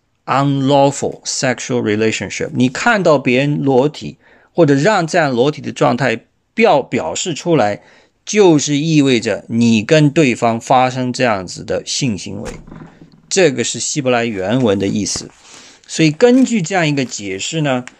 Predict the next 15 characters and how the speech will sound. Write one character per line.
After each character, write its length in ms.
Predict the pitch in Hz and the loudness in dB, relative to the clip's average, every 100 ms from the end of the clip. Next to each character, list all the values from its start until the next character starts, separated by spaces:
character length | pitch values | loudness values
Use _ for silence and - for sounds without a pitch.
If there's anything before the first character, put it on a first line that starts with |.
| _ _ | _ _
有 500 | - 117 113 110 104 - - - - _ - | -6 0 2 2 -2 -10 -20 -20 -20 _ -2
这 160 | 156 | 0
个 180 | 135 131 | 4 4
犹 160 | 123 160 | 4 4
太 180 | 160 135 | 2 0
学 280 | - 131 | -2 -2
者 240 | 123 98 87 | 0 -2 -4
就 500 | - 156 139 117 123 - | 2 4 6 2 -2 0
认 500 | 165 175 156 139 123 | 4 4 4 4 4
为 380 | 120 123 143 - | 4 4 2 -4
韩 500 | - 120 127 156 190 | -4 0 2 0 -2
做 300 | - 202 156 | 0 2 4
了 100 | 131 | 2
一 140 | 147 | -2
件 440 | 156 185 160 120 | -4 -2 -2 -2